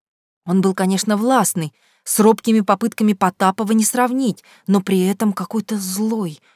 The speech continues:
голодный и отчаянный. Всё это выглядело как порыв, которому он поддался и о котором потом пожалел и сбежал. Я открыла дверь своим ключом в надежде,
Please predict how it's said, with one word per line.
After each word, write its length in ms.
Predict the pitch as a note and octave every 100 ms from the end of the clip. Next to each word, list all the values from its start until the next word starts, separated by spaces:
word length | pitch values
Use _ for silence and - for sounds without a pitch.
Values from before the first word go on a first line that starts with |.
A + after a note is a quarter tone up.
| _ _ _ _
голодный 760 | E3 D#3 F#3+ G3+ F3+ D#3 D#3+ - _ _ _
и 100 | F#3
отчаянный. 760 | E3+ - - D3 C3+ F3+ - - _ _ _ _ _ _
Всё 260 | - - A#3+
это 160 | G3+ G3
выглядело 580 | F3+ B3 G#3+ F#3+ G3
как 240 | F#3+ F3+ -
порыв, 460 | F3 E3+ C4+ B3+ - _ _
которому 540 | - G#3+ C#4+ A#3+ G#3+ A3
он 260 | A3 G3+
поддался 800 | - E3+ E3 F3 B3+ C4 - C#3+ - - _
и 100 | A#3+
о 100 | A3
котором 500 | G#3 F#3+ B3 B3+ A#3+
потом 360 | F#3+ F#3+ A#3
пожалел 680 | G#3+ G3+ E3 F#3 F#3 C4 C#4+ - _ _ _ _ _
и 100 | -
сбежал. 600 | F#3 F3 G3 - - - _ _ _ _ _ _ _ _ _ _ _ _ _ _ _
Я 220 | - G#3 A#3+
открыла 360 | - G#3+ G3+
дверь 220 | F3 F#3+
своим 300 | E3 - E3
ключом 400 | E3 E3 - G3+
в 80 | D#3
надежде, 540 | D#3+ D#3 G#3 G#3 F3+